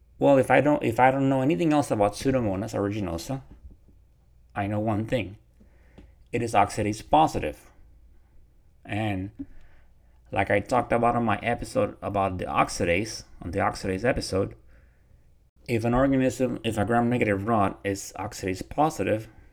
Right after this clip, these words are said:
it is not an Enterobacteriale, because all Enterobacteriale or Enterobacteriaceae are oxidase negative. That's part of their trait. That's the way they are. So then why are we gonna use it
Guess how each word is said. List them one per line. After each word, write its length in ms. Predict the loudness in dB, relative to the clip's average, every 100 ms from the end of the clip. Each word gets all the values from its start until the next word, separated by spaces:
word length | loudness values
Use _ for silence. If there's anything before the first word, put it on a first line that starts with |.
| -20 -20 -20 -20 -6
it 200 | -2 0
is 200 | 0 -2
not 280 | 0 4 4
an 140 | 4
Enterobacteriale, 1120 | 0 -2 0 0 0 -2 -8 -8 -8 -6 -10 -14 -20 -20 _ _ _ _ -6
because 320 | 0 0 0 6
all 220 | 8 8
Enterobacteriale 1120 | 4 2 2 4 4 2 0 2 2 2 0 0
or 60 |
Enterobacteriaceae 1200 | -2 -2 -2 0 0 -2 -6 -4 -4 -6 -6 -8 -12 _ _ _ _ _ -8 -2
are 160 | 0
oxidase 680 | 0 -2 -4 0 0 0 -8 -18 -20 -20 -20 -8
negative. 600 | -2 0 0 -6 -12 -20 -20 -20 -20 -20 -20 _ _ -20 _ _ _ _
That's 220 | -6 -6 -2
part 280 | 2 2
of 60 | 2
their 140 | 0
trait. 360 | -2 0 0 -2 -12 -20 -20 -20 -20 _ -20 -20 _ _ -20 -2
That's 260 | 0 0 4
the 80 | 6
way 180 | 6
they 160 | 6 4
are. 240 | 4 0 -6 -20 -20 -20 -20 -8
So 180 | 0 2
then 260 | 4 4
why 180 | 8 8
are 60 | 6
we 140 | 2
gonna 180 | 2 4
use 300 | 4 2 0
it 180 | -4